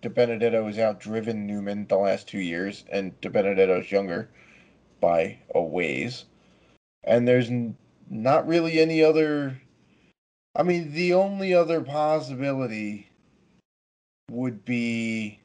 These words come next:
do you kick out DiBenedetto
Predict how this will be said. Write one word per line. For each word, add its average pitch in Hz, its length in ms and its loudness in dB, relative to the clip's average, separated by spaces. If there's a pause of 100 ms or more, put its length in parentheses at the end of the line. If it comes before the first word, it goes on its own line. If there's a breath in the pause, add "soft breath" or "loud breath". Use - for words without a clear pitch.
(360)
do 123 100 -4
you 131 380 2
kick 123 340 -4
out 113 460 4 (1500)
DiBenedetto 113 1000 2